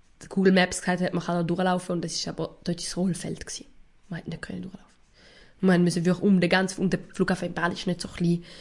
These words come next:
Und wir müssen zu Fuß ganz rundum laufen und sind auch nicht über Felder und weiss ich was gelaufen, wo Google Maps behauptet hat, da hat's Weg. Oder eben Strassen, wo plötzlich aufgehört haben, oder sie haben wollen, dass wir durch eine Einbahn fahren, von der falschen Richtung her und so. Also,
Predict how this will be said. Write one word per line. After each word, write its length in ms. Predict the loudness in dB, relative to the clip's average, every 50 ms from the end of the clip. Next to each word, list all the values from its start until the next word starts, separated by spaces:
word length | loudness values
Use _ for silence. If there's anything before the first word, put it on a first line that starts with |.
| -20 -20 -20 -18 -4 2
Und 100 | 4 4
wir 80 | 6 6
müssen 220 | 4 0 -2 -6
zu 80 | -10 0
Fuß 340 | 4 4 4 4 2 0 0
ganz 260 | 0 2 2 0 0
rundum 260 | -2 -2 0 0 -2 0
laufen 400 | 0 2 0 0 0 -2 -2 0
und 140 | 0 0 0
sind 160 | -2 -2 0
auch 140 | 2 2 2
nicht 180 | 2 0 0 -2
über 180 | -2 -2 -2 0
Felder 420 | 4 4 6 6 8 6 6 6
und 100 | 6 4
weiss 180 | 2 2 0 0
ich 140 | -2 0 0
was 140 | 0 0 2
gelaufen, 360 | 0 0 0 0 -2 -2 -2
wo 80 | -2 -2
Google 280 | 0 -2 -4 -2 -2 0
Maps 220 | 0 -2 -2 -4 0
behauptet 360 | 0 0 0 0 -6 -12 -10
hat, 80 | -10 -10 -6 -6
da 100 | -6 -6
hat's 260 | -6 -8 -10 -4 -2
Weg. 400 | 0 0 0 0 0 -2 -4 -10 -18 -18 -18 -18 -20 -20 -20 -12 -4
Oder 160 | 2 2 4 4
eben 140 | 2 0
Strassen, 500 | -2 -2 2 4 4 4 4 2 0 -2
wo 80 | -2 -2
plötzlich 400 | 0 2 0 0 0 -2 -6 2 4
aufgehört 440 | 4 4 4 0 -2 -4 -4 -2 -2
haben, 220 | -2 -2 0 0
oder 120 | 0 0 0
sie 160 | 0 0 0
haben 120 | 2 4
wollen, 140 | 4 2 2 2
dass 140 | -4 -2
wir 100 | -2 0
durch 200 | 2 2 2 2
eine 100 | 2 4
Einbahn 560 | 4 4 4 4 2 4 4 4 4 4 4 2
fahren, 580 | 0 0 2 2 0 0 2 0 0 0 -2 -4 -10 -14 -14 -18 -20 -20 -20 -20 -20 -20
von 140 | -6 -2 -2
der 80 | 0 2
falschen 320 | 4 2 2 4 0 0
Richtung 400 | 0 0 -2 -2 -4 -6 -8 -6
her 380 | 0 4 4 6 6 6 6 4
und 180 | 4 2 0 0
so. 160 | 2 2 2
Also, 200 | 2 0 -4